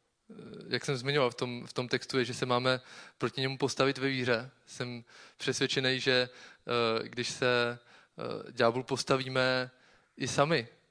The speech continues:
tak, eh, že to má moc. A dneska jsem tady o té části tolik nemluvil,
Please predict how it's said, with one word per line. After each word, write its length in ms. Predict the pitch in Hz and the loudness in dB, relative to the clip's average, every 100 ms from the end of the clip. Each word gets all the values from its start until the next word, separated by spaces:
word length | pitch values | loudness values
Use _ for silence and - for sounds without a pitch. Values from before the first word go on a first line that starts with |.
| _ | _
tak, 280 | 120 - - | 0 0 0
eh, 280 | 123 117 120 | 0 0 -2
že 120 | 127 | -2
to 120 | 127 | 2
má 160 | 123 131 | 4 4
moc. 400 | 120 - - - _ _ _ _ _ _ _ - | 2 -2 -10 -10 _ _ _ _ _ _ _ -2
A 300 | 117 113 - - | 0 0 -4 -6
dneska 300 | 120 - 127 | -8 -4 -4
jsem 140 | 127 | -2
tady 160 | 123 117 | 0 0
o 80 | 117 | -4
té 120 | 127 | -2
části 360 | 123 117 - | 0 0 -4
tolik 220 | - 127 131 | -4 -2 -2
nemluvil, 500 | 127 120 110 110 | -4 -2 -2 -4